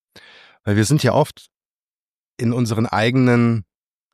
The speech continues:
Gedanken versunken und nehmen die Welt durch unsere eigene Brille wahr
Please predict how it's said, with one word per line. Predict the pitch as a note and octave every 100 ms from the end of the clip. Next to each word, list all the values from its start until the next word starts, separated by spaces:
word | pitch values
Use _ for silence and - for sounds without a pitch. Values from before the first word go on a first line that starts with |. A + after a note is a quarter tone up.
| _
Gedanken | G#2+ F2 F#2+ C3+ D3+ A#2+
versunken | C#3 A#2 B2+ C#3 B2+ C#3+ C#3+
und | - G#2+ G#2+ -
nehmen | A2 A2 C#3+ B2+
die | G#2+ F#2+
Welt | G#2 B2 D3 - _ _ - - _ _ _ _ _ _ _ _ _ _ _ _
durch | - C3 -
unsere | C3 C3 G#2+
eigene | G#2 B2 B2+ B2 A#2 A2+ G2 _ _ _
Brille | - F#2+ A#2+ F3 B2+
wahr | A#2+ C#3+ F3